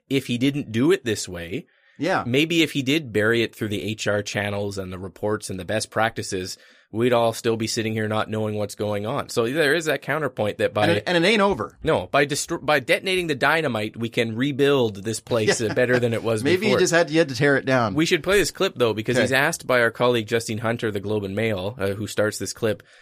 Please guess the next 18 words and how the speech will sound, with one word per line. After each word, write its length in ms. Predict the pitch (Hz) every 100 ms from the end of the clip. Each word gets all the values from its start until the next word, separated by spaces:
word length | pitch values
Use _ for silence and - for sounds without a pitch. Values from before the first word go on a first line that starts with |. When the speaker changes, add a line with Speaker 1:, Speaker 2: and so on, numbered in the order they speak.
| - -
Speaker 1:
"Would 180 | 110
you 120 | 120 123
have 100 | 110
done 220 | 139 160
this 220 | 147 127
any 180 | 123 127
differently?" 600 | 107 117 104 85 78 69
And, 180 | 76 92
and 140 | 95 110
here's 320 | 120 127 -
what, 300 | 113 104 -
uh, 380 | 107 101 98 92
Speaker 300 | - 110 101
Darryl 180 | 95 92
Plecas 300 | 98 95 87
has 160 | 90
to 80 | -
say. 300 | - 85 -